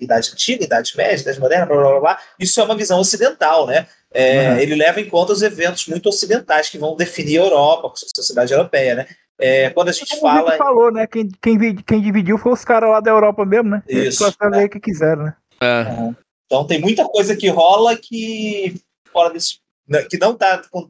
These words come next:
Speaker 1: desse contexto, desses períodos.
Speaker 2: É, mas, mas o Vitor falou uma coisa, o, o Ghost of Tsushima, ele, teoricamente, ele se encaixa na Idade Média, porque esse, oco-, a,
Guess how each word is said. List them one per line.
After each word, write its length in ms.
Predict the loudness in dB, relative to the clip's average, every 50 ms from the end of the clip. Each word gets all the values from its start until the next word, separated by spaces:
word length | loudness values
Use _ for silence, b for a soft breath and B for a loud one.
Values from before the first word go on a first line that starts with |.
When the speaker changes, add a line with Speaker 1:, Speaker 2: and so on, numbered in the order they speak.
| -8 -6 -6 -4
Speaker 1:
desse 220 | -2 -4 -4 -2 -2
contexto, 380 | -4 -4 -4 -2 -4 -2 -2
desses 180 | -4 -6 -6 -4
períodos. 500 | -4 -4 -4 -2 -2 -2 -2 -2 -6 -8 B B B B _ _ -6
Speaker 2:
É, 80 | -4 -2
mas, 160 | 0 -2 -2 -4 _
mas 280 | -6 -4 -4 -2 0 2
o 200 | 2 2 4 2
Vitor 180 | 2 0 0
falou 180 | 0 0 2 2
uma 100 | 0 0
coisa, 260 | 2 2 2 2 2 0
o, 300 | 0 0 0 0 0 -2 -6 _ _ _ _ _ -2
o 100 | -2 0
Ghost 260 | 2 2 2 2 2
of 140 | -2 -2 _
Tsushima, 640 | -8 -14 -8 -8 -6 -4 -2 0 0 2 2 2
ele, 240 | 2 2 0 -4 -4
teoricamente, 800 | _ 0 2 2 2 2 0 -2 -2 0 -2 -4 -4 -4 -6 -4
ele 180 | 0 0 0 0
se 120 | 0 -2 -2
encaixa 320 | -2 0 0 0 0 -2 -2
na 100 | -2 0
Idade 220 | 0 0 0 0
Média, 200 | 0 0 0 0
porque 160 | -2 -2 0 0
esse, 140 | 0 -2 -4
oco-, 300 | -8 -8 -4 -4 -4 -4 0
a, 300 | 0 0 0 0 0